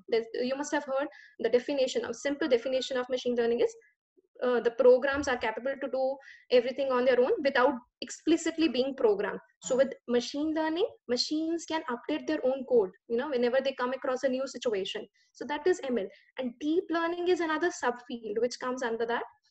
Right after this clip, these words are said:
It is the creation of multi-layer neural networks in areas where, you know, the traditional machine learning algorithms, they cannot work. So where we need fast analysis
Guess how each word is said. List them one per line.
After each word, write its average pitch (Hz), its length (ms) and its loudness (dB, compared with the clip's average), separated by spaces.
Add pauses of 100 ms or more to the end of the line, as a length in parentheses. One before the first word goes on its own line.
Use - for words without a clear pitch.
(340)
It 262 160 -2
is 302 160 0
the 294 100 -2
creation 294 480 -2
of 320 160 -4
multi-layer 294 680 2 (300)
neural 277 420 2
networks 226 460 -2 (300)
in 247 180 2
areas 277 380 2
where, 302 180 0 (260)
you 247 140 0
know, 302 180 -4
the 254 120 0
traditional 269 480 -2
machine 277 380 -2
learning 277 260 -2
algorithms, 262 600 0
they 294 120 -8 (100)
cannot 294 320 -4
work. 226 260 2 (440)
So 247 200 4 (120)
where 254 180 4
we 269 80 -6
need 277 240 -6
fast 262 380 -2
analysis 240 640 2